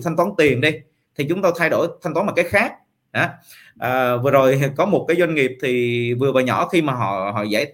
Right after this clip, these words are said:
giải thể và họ, họ bắt buộc là họ phải trả tiền lương cho nhân viên thì họ không có tiền lương họ trả. Vậy thì họ, ờ, nó, nó, nó nhỏ bé thôi,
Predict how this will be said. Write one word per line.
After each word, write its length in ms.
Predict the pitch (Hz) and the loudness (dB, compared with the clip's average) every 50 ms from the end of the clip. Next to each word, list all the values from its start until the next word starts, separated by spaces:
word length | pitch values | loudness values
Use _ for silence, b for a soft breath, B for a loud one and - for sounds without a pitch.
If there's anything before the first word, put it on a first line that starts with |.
| _ _ | _ _
giải 160 | 120 117 139 - | -4 -4 -2 -2
thể 220 | 127 98 107 190 | -2 -2 -2 -2
và 220 | 180 175 151 131 120 | 0 0 0 0 0
họ, 380 | 120 120 101 92 98 - b b b b b b b b b b b _ | 0 0 0 -2 -4 -6 b b b b b b b b b b b _
họ 200 | - 92 98 135 | -4 -4 0 0
bắt 100 | 196 - - | 0 0 4
buộc 260 | 170 147 143 - 120 | 2 2 2 0 0
là 120 | 123 120 113 | 0 0 0
họ 280 | 104 104 92 95 98 - | 0 0 -2 -2 -2 -2
phải 120 | 104 139 143 - | -2 -2 0 0
trả 240 | - - - 160 - | -2 0 0 0 0
tiền 140 | 196 156 139 | 2 2 4
lương 180 | 151 165 165 165 | 6 6 6 4
cho 60 | 175 | 4
nhân 160 | 175 175 170 | 2 2 4
viên 180 | 165 170 170 160 | 4 4 4 4
thì 60 | 151 | 2
họ 140 | 120 101 - | 2 0 2
không 220 | - 190 180 175 | 2 0 0 2
có 120 | 202 233 226 - - | 0 -2 -2 -4 -2
tiền 200 | - 156 147 135 | -2 -2 0 2
lương 180 | 151 170 180 170 | 2 2 4 4
họ 100 | 165 - - | 2 2 2
trả. 240 | 123 104 104 147 214 - - _ - | 2 2 2 0 -2 -2 -10 _ -2
Vậy 140 | 139 113 110 - | 0 0 0 0
thì 140 | 147 147 | -2 -2
họ, 500 | 143 139 127 127 117 110 113 117 127 123 - _ _ _ _ _ _ _ _ _ | -2 -2 -2 -2 -2 -2 -4 -6 -10 -12 -14 _ _ _ _ _ _ _ _ _
ờ, 240 | 127 123 131 - - - _ _ | -10 -8 -8 -8 -10 -16 _ _
nó, 520 | - 143 147 156 160 160 156 165 170 196 214 | -12 -12 -10 -8 -6 -2 0 2 4 4 4
nó, 160 | 208 208 214 | 6 4 4
nó 140 | 208 208 208 | 6 4 6
nhỏ 260 | 214 202 165 131 - | 6 6 6 6 6
bé 160 | 175 190 226 233 | 6 4 6 6
thôi, 120 | 208 196 | 4 4